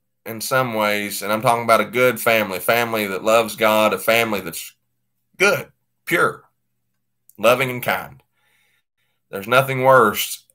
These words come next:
than their disappointment and their embarrassment. I told you, we're gonna sink the blade real deep right here. You look at your family and you say, "I'm sorry for some wrong you've done."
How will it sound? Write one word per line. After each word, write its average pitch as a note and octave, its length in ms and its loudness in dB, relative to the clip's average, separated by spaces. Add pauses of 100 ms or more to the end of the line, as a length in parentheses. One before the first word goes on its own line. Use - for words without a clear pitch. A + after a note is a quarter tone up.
(140)
than G2 300 -8
their G2+ 320 0
disappointment A#2+ 760 -6 (920)
and F2+ 200 -16
their A2+ 260 4
embarrassment. G2 720 -2 (2750)
I F#2+ 180 -8
told B2+ 360 2
you, F#2+ 100 -8
we're F#2+ 140 -8
gonna F#2+ 180 -8
sink A2 300 -6
the G#2+ 80 -16
blade A2+ 340 2
real A#2 220 0
deep G2+ 320 -4
right E2+ 220 -8
here. - 280 -18 (1800)
You B2+ 140 -2
look D3 180 4
at C3+ 140 -4
your C#3 140 2
family C#3 440 4
and B2+ 100 -2
you C3 100 -2
say, B2+ 240 2
"I'm B2 200 2
sorry A2 600 4
for F#2+ 320 -14
some A2+ 280 -4
wrong A#2 240 0
you've A2+ 200 -10
done." F#2 460 -4